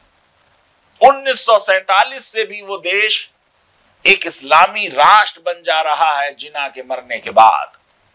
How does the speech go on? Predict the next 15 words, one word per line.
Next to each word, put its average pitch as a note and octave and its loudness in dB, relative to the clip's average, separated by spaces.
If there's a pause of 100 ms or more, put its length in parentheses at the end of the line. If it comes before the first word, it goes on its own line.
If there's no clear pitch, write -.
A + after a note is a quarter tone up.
(1300)
जाहिर B2 -2
है B2+ -6 (760)
कि C3 -4
जिस C#3+ -2
तरह F3 6 (220)
पश्चिम C4 0
पाकिस्तान F3+ 0
से E3 -6
ज्यादातर D#3 0
हिंदू F#3 -12
भारत D3+ 2
में C3+ -2
आ B2+ -2
रहे G2 -6
थे - -20